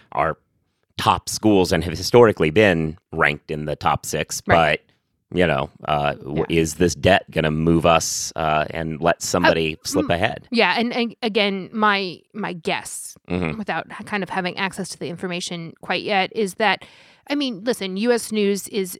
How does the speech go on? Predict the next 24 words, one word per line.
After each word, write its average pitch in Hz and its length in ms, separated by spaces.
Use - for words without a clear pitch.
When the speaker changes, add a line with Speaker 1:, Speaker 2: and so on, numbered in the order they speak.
Speaker 2:
generally 185 540
a - 60
fairly, 185 340
like, 170 180
lower 185 280
C 180 200
conservative, 165 800
staid 165 560
kind 160 240
of 160 300
organization. 170 800
If - 180
they 170 160
are 233 300
adding 175 460
a 180 60
new 165 420
vector 160 680
into 175 360
their 165 260
rankings, 165 460
I 175 80
can't 214 320
imagine 170 500